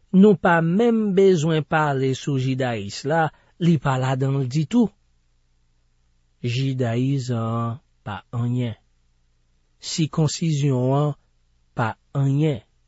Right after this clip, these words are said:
Ki tou sikonsi, ki tou pa sikonsi, sa pa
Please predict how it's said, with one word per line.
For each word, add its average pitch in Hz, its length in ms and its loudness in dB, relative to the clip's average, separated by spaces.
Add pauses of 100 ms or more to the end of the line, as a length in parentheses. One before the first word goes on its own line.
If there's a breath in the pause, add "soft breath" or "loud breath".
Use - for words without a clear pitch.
(960)
Ki 123 160 -4
tou 123 160 -4
sikonsi, 147 880 -4 (960)
ki 113 120 -6
tou 107 160 -8
pa 110 120 -6
sikonsi, 151 800 -4 (760)
sa - 360 -4
pa 143 480 -2